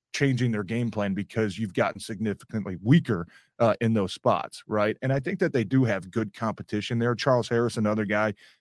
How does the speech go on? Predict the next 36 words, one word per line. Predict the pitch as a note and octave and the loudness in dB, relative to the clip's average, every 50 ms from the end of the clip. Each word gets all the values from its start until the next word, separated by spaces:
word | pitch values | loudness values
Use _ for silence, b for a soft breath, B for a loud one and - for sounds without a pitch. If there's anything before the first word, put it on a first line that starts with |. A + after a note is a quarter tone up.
| b b | b b
uh, | - G2+ | -2 0
you | F#2 D#2 A2 A2 | 0 2 2 2
mentioned | A2 G#2+ G#2 G#2+ G2 - G#2 - | 2 2 0 0 -2 -6 -6 -4
coming | A#2 A2+ A2+ G2+ G2 | -2 0 0 0 2
back | G#2+ G#2+ A2 A2 - G#2+ | 2 0 0 0 -2 -2
off | G#2+ G#2+ - | -2 -2 0
an | A2+ G#2+ | 0 0
injury, | G#2 A2 A2+ G2 A2+ A#2 A#2 A#2 A#2 b b b b b b - | 0 0 0 0 2 2 2 0 -2 b b b b b b -8
obviously | - F#2+ G2 A2 G#2 - A#2 G#2+ | -4 -4 -2 -2 -2 0 2 2
had | G#2 A2 G2 | 2 2 0
the | G#2+ G2 | 0 0
great | F#2+ G#2+ A2 A2+ A2 - | 2 4 4 2 2 0
two | - B2 | -2 -2
thousand | G2 A2+ G#2+ G#2+ - A2 | 0 0 0 0 -2 -4
twenty-one | G2 - A#2 A#2 A#2 A2 G2 A2 A#2+ B2 B2 | -6 -6 -4 -2 -2 -2 0 0 -2 -2 -4
season, | B2 - B2 A#2+ A#2 A2 A#2+ A#2+ A#2+ A#2 G#2 - _ _ _ _ _ _ - | -4 -4 -2 -2 -2 -2 -2 -4 -4 -4 -6 -8 _ _ _ _ _ _ -4
played | - G#2 G#2 G#2 | 0 0 2 2
only | G2+ G#2 G#2 F#2+ F2+ | 2 2 0 0 -2
six | - - A#2+ - - | -2 -4 -6 -6 -6
games | - A2+ G#2+ G#2 G2 F2 | -6 -4 -4 -4 -4 -2
last | G#2 G#2+ A#2 A#2 A#2 - | -2 0 0 -2 -2 -4
year, | A2+ A2+ G#2+ G#2+ F#2+ b b b b b b b _ - | -2 -2 -2 -2 -4 b b b b b b b _ 0
uh, | G2+ G2 F#2 E2+ | 2 2 2 2
missed | F2+ G#2+ A2 - - | 2 2 0 0 -2
a | G#2 | -2
lot | G2+ G#2 G2 G#2+ | 0 0 0 0
of | G2+ | -2
time | - - A#2 A2 G#2 | -2 -2 0 0 0
with | G2+ F#2 | 0 0
injury. | C3 C3+ C#3 B2 A#2 B2+ B2 B2 A#2 A#2+ - _ _ _ _ _ _ | 2 2 2 2 2 2 2 2 0 -2 -6 _ _ _ _ _ _
How | - A2 A2+ | 0 0 0
hungry | F#2+ A#2 B2 B2 G#2+ A#2 A2+ | 2 2 2 2 2 2 2
is | G#2+ G2 - | 0 0 0
he | B2+ C3 | 0 0
gonna | A#2+ A2+ G2+ | 0 0 0
be | F2+ E2+ G2 F2+ E2+ E2 | -2 0 -2 -2 -2 -4